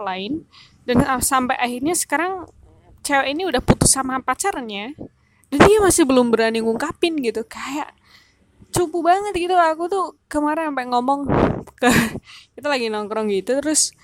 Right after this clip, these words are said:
eh, aku ngomong, ngomong langsung aja, "Kita tuh,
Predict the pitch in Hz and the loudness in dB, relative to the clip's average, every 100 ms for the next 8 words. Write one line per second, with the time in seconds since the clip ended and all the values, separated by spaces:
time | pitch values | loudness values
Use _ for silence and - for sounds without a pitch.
0 | - _ _ _ 190 180 165 - 80 240 | -20 _ _ _ -8 -6 -6 -6 0 2
1 | 277 302 311 294 269 262 254 240 233 233 | 2 4 4 4 2 0 0 0 -2 -4
2 | 320 330 269 - 339 381 480 440 311 - | -4 -4 -8 -4 0 6 8 8 4 -4